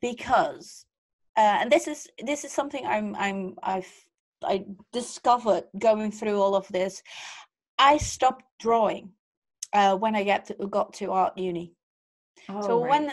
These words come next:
Speaker 1: I was about seventeen or eighteen years old, I was eighteen when I started going to art school. And when I went there, I was told fantasy is not a thing.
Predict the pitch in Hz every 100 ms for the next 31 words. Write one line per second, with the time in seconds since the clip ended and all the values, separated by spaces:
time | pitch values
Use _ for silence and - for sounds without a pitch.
0 | - - 233 233 233 226 - - 50 -
1 | _ _ _ - _ _ 220 254 254 233
2 | 220 233 240 233 233 - 247 240 233 -
3 | - 247 220 214 208 214 233 220 208 220
4 | 214 220 226 202 202 - 226 226 247 226
5 | 208 202 196 - 226 208 208 220 214 196
6 | 190 208 185 185 - 196 185 185 _ _
7 | _ _ _ - 214 208 202 202 233 226
8 | 208 202 196 196 - - - 233 233 -
9 | 240 214 220 - 226 220 214 - 202 185
10 | 202 202 - 190 175 180 170 - 175 160
11 | 170